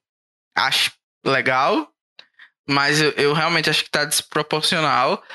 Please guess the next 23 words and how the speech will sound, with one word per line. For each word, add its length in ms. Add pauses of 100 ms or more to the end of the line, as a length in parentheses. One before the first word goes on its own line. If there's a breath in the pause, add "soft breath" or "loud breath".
(160 loud breath)
A 100
Juliette 340
falou 260
coisas 340
também 440 (720)
que, 400
se 120
a 40
gente 200
fosse 380
analisar 380
friamente, 680
realmente 640
o 40
sentimento 480
do 120
Gil 180
não 260
é 100
à 100
toa. 500
<laughs> 100 (720 loud breath)
É, 380